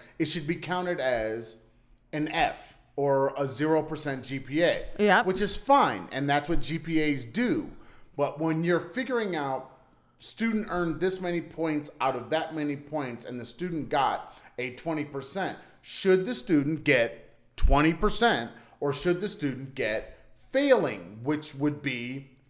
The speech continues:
Speaker 1: essentially fifty-nine percent?
Speaker 2: Mm.
Speaker 1: There is a,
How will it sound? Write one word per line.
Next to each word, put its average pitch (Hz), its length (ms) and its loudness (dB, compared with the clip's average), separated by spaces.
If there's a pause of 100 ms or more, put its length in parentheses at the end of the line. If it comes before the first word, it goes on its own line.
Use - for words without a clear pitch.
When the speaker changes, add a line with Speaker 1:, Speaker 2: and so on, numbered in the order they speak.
(140)
Speaker 1:
essentially 113 760 -2 (760)
fifty-nine 123 560 -4
percent? 135 480 -2 (260)
Speaker 2:
Mm. 180 300 -2 (800)
Speaker 1:
There 170 240 4
is 160 140 0
a, 151 240 0